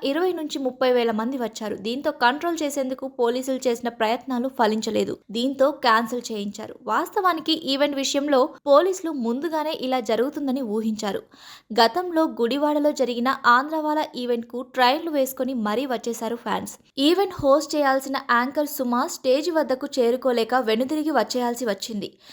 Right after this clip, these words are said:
ఎన్టీఆర్ అయితే ఏకంగా హెలికాప్టర్లో స్పాట్కి చేరుకోవాల్సి వచ్చింది. ఈవెంట్ సమయంలో ఫ్యాన్స్ చేసిన రచ్చ గురించి చెప్పాల్సిన పని లేదు. దీంతో ఎన్టీఆర్ వచ్చిన నిమిషం కూడా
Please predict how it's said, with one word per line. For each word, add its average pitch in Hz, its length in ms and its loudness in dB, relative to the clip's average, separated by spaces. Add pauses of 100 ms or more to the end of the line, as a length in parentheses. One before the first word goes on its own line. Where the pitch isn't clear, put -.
(240)
ఎన్టీఆర్ 320 520 4
అయితే 262 320 0
ఏకంగా 254 420 2
హెలికాప్టర్లో 277 760 -2
స్పాట్కి 226 480 -2 (100)
చేరుకోవాల్సి 220 520 -2
వచ్చింది. 196 560 -8
ఈవెంట్ 254 340 2
సమయంలో 262 560 4
ఫ్యాన్స్ 294 600 2
చేసిన 294 260 -4
రచ్చ 220 320 -4
గురించి 277 360 -10 (180)
చెప్పాల్సిన 302 520 0 (100)
పని 208 180 -2
లేదు. 190 280 -4 (140)
దీంతో 202 500 -2
ఎన్టీఆర్ 285 440 4
వచ్చిన 247 360 0
నిమిషం 294 440 -4
కూడా 311 400 2